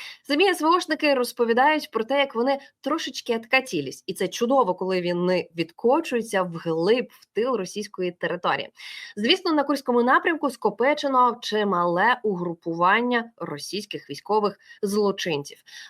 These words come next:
Але до цього їм якось не дуже вдавалося повернути свої території. Але ну що, до двадцятого все ще є час, і вони впевнені,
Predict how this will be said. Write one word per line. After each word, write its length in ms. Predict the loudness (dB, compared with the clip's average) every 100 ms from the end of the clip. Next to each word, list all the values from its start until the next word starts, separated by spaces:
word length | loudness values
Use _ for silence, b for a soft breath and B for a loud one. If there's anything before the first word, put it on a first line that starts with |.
| 0
Але 260 | 2 4
до 120 | 4 2
цього 300 | 4 4 4
їм 240 | 2 0
якось 380 | 0 -2 -4 -2
не 100 | 0
дуже 200 | 0 0
вдавалося 440 | 0 2 0 -2
повернути 400 | -8 -6 -4 -6
свої 220 | -6 -4
території. 600 | -2 -2 0 0 0 -2 0
Але 300 | 2 2 0
ну 140 | -2
що, 320 | -4 -4 -2 2
до 140 | 2
двадцятого 680 | 2 2 6 6 6 2 0
все 440 | -2 0 2 2
ще 280 | 0 -2 -2
є 260 | 0 -2
час, 440 | 0 2 2 0 -6
і 120 | -4
вони 260 | -2 0 0
впевнені, 720 | -4 2 6 6 4 -2